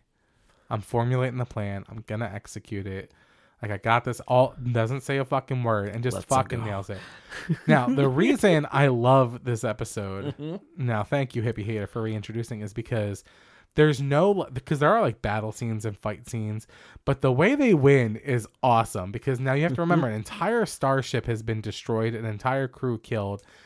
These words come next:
Speaker 2: Mm-hmm.
Speaker 1: an entire planet has died
Speaker 2: Yeah.
Speaker 1: for this automated salesman who's trying to sell weapons.
Speaker 2: Yep.
Speaker 1: And Picard figures this out. And how does he stop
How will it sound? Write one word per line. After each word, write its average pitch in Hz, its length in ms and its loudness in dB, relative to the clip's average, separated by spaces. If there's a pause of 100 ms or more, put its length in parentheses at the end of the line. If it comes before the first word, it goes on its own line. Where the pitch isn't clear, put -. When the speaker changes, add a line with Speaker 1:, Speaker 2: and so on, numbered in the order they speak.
(100)
Speaker 2:
Mm-hmm. 131 200 -2
Speaker 1:
an 143 100 4
entire 143 420 2
planet 196 420 -2
has 101 320 -6
died 78 420 -16 (240)
Speaker 2:
Yeah. 117 300 -2
Speaker 1:
for 151 100 0
this 135 200 2
automated 127 580 0
salesman 135 500 0
who's 104 100 -6
trying 123 200 -2
to 113 60 -4
sell 110 260 -2
weapons. 113 480 0 (180)
Speaker 2:
Yep. 110 280 0
Speaker 1:
And 127 120 2
Picard 135 720 2 (560)
figures 143 360 4
this 127 140 0
out. 151 380 0
And 127 80 -2
how 131 220 2
does 135 120 0
he 131 100 -2
stop 131 440 0